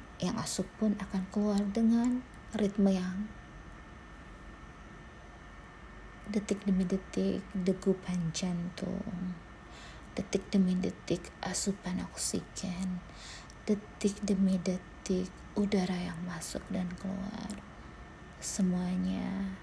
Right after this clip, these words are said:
diatur oleh hal-hal yang bagaimana kata-kata ilahiyah, pikiran-pikiran ilahiyah,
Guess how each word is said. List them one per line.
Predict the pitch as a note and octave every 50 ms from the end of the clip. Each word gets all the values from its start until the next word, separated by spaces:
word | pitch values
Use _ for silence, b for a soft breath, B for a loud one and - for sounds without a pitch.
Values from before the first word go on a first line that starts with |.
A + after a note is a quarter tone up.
| - - - - - - - - - - -
diatur | - G#3+ - - - F#3 - - - - - F#3+ F#3+ F#3+ G3+ - - - - - - - - - - - - - - - - - - G3
oleh | F3+ F#3 G3+ G#3 G3+ G3+ G#3 G3 G3 - - B B B B B B B B B B B - - - - - - -
hal-hal | - - G3+ G3 F3+ - - - G#3 G3 F#3+ G3 G#3 G3+ G3 G3 - - - - - - - - -
yang | G#3 G#3 G#3 G#3 G#3+ G#3+ G3+ G3 G3+ G3 F3+ - - - - - - - - - - - - - - - - - - - - -
bagaimana | G3+ G#3 G3 - F#3 F3+ F3+ F#3 F3+ F3+ F#3 G3 G3+ G3+ G3+ B B B B B B B B B - -
kata-kata | G3 G3 - G3 - - - - -
ilahiyah, | - F#3+ F#3 F#3 F3+ F3+ F3+ F3 E3+ F3+ G3 F#3 F#3+ G3 F#3+ G3 G3+ G3 F#3+ G3 F#3+ B B B B B B B B - -
pikiran-pikiran | G3 G3 - F#3+ - - - - F#3 - G3 - - F#3+ F#3 F#3+ G3+ - G3
ilahiyah, | F#3+ F#3+ F#3+ F#3 F#3+ F#3 - - G3+ G3 F#3+ F3+ F3 F#3 F3+